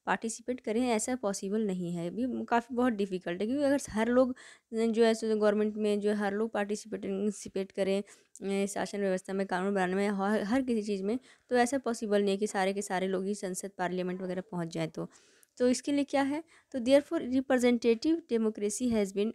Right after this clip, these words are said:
adopted in India। तो इसलिए क्या है कि इंडिया में जो है वो रिप्रेजेंटेटिव डेमोक्रेसी अडॉप्ट किया गया है, अपनाया गया है।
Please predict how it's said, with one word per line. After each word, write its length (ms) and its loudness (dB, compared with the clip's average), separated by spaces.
adopted 480 0
in 200 2
India। 280 -4
तो 140 -10
इसलिए 340 -2
क्या 200 0
है 220 -2
कि 60 -6
इंडिया 400 4
में 160 2
जो 120 -2
है 200 -2
वो 280 2
रिप्रेजेंटेटिव 840 0
डेमोक्रेसी 720 -2
अडॉप्ट 440 6
किया 180 0
गया 200 -2
है, 140 -2
अपनाया 400 -4
गया 180 -4
है। 200 -2